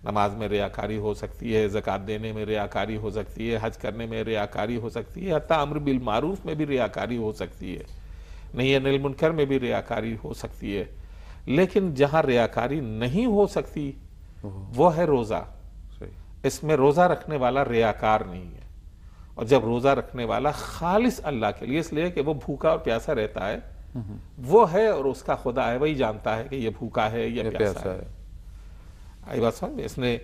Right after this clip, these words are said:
Speaker 1: روزہ توڑنے والی کوئی چیز انجام نہیں دی ہے، خدا جانتا ہے۔
Speaker 2: ہاں، اکیلا ہے، تنہا
Speaker 1: وہ
Speaker 2: ہے، کوئی
Speaker 1: تنہا
Speaker 2: کوئی
Speaker 1: ہے اور وہ اس کا خالق جانتا ہے اور وہ جانتا ہے۔ تو اب ایسا عبادت کرنے والا خدا کی نظر میں کتنا عالی مقام ہوگا،
Speaker 2: صحیح۔
Speaker 1: کتنا بزرگ ہوگا۔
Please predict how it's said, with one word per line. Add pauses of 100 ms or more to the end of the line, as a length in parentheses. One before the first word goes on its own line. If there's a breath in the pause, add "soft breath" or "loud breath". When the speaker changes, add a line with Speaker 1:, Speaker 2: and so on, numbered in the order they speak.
(300 loud breath)
Speaker 1:
روزہ (120)
توڑنے
والی
کوئی
چیز
انجام
نہیں
دی
ہے، (100)
خدا
جانتا
ہے۔
Speaker 2:
ہاں،
اکیلا
ہے،
تنہا
Speaker 1:
وہ
Speaker 2:
ہے،
کوئی
Speaker 1:
تنہا
Speaker 2:
کوئی
Speaker 1:
ہے
اور
وہ
اس
کا
خالق
جانتا
ہے
اور
وہ
جانتا
ہے۔ (480 loud breath)
تو
اب (100)
ایسا
عبادت
کرنے
والا
خدا
کی
نظر
میں
کتنا
عالی
مقام
ہوگا، (640)
Speaker 2:
صحیح۔ (100)
Speaker 1:
کتنا
بزرگ (100)
ہوگا۔